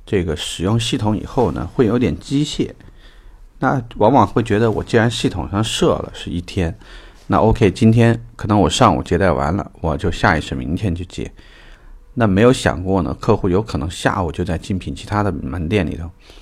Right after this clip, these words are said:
如果呢，你适当的干扰他一下，也许至少是当天订车这事儿可能就不行。我们也说过一个这样的类似的意思，就是当客户已经做了一个不利于你的决定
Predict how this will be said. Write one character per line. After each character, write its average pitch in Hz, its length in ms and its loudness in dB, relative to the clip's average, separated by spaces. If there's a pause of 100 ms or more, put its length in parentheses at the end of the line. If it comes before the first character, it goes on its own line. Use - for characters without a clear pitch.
(400)
如 117 160 6
果 127 200 10
呢， 98 180 6
你 87 140 2
适 - 240 0
当 131 180 6
的 120 100 4
干 131 220 6
扰 98 180 4
他 80 140 -4
一 73 140 -4
下， 87 200 -8 (220)
也 98 140 0
许 85 180 -2
至 101 180 -2
少 78 160 0
是 90 140 -4
当 110 200 2
天 117 200 2
订 113 180 2
车 139 240 2
这 104 100 2
事 82 140 -4
儿 78 60 -2
可 - 120 -12
能 135 100 -8
就 - 100 -6
不 - 120 -6
行。 - 220 -8 (580)
我 - 80 -2
们 113 120 4
也 92 100 4
说 120 240 4
过 87 240 4
一 80 120 -2
个 90 200 0
这 107 140 -2
样 87 140 0
的 76 340 -6 (200)
类 90 140 0
似 - 160 -6
的 82 80 0
意 85 180 -4
思， - 200 -10
就 87 120 -6
是 - 200 -4 (680)
当 165 220 4
客 165 200 4
户 135 220 4
已 69 160 -4
经 113 200 0
做 123 280 4
了 82 100 2
一 80 60 0
个 101 100 -4
不 98 180 -2
利 175 200 0
于 101 80 0
你 76 140 -2
的 69 100 -6
决 64 220 -10
定 - 180 -12